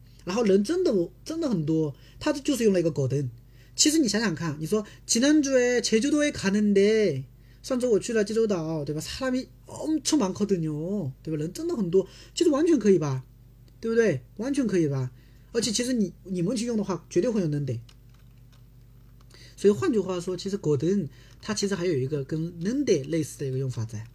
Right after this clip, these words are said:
对不对？哦，这个，哦，我没有打字哈，这个的话估计没有一点水平的同学可能听不懂我在讲什么了。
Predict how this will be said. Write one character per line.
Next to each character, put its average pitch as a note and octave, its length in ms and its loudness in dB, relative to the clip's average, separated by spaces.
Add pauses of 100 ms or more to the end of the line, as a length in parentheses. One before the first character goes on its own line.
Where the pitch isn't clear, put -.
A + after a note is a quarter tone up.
(100)
对 D3 80 -6
不 C#3+ 60 -4
对？ C#3 180 -4 (2250)
哦， C3+ 140 -4
这 F#3 120 -6
个， A#3 200 2 (260)
哦， C#3+ 140 -4
我 C#3+ 180 -4
没 C#3 100 -2
有 G#3 100 0
打 D3 160 -8
字 D3 260 -6
哈， C#3 220 -6
这 B3+ 100 -10
个 A#3+ 80 -4
的 A3 80 0
话 G3+ 120 -2
估 G3 140 -4
计 G3 320 -6 (380)
没 G#3+ 100 2
有 G3+ 120 6
一 G#3 80 4
点 F#3+ 160 4
水 E3+ 120 -2
平 D#3 140 -4
的 D#3+ 60 -4
同 D3+ 100 -6
学 D#3 120 -4
可 - 100 -10
能 C#3 160 -2
听 F#3+ 160 -6
不 F#3+ 80 0
懂 F3 100 -4
我 C3+ 80 -2
在 C#3+ 80 -4
讲 B2+ 180 -2
什 C3+ 100 -4
么 A#2+ 80 -4
了。 B2 60 -2